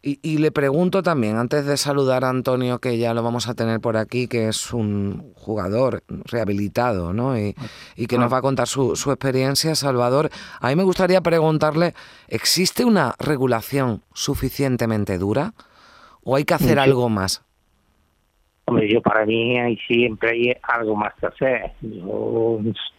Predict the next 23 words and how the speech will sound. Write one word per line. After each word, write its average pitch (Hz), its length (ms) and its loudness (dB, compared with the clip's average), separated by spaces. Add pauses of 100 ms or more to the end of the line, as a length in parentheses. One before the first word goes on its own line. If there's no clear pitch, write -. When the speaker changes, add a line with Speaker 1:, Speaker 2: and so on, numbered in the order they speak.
(240)
Speaker 2:
soy 110 200 4
de 120 100 6
una 131 160 4
forma 101 320 0
de 98 100 -2
pensar. 104 600 -2 (580)
Nosotros 117 640 -2
desde 117 300 -2
aquí, 123 260 -4
desde 113 280 -2
Acoger, 107 360 -2
llevamos 113 420 -2
ya 127 220 -2 (540)
diez 110 340 0
años, 117 480 0
doce 117 380 -2
años, 117 320 -2
diciendo 120 480 -2
que 123 120 0
los 104 220 -4
salones 107 480 -2
de 117 460 0
juego 123 420 0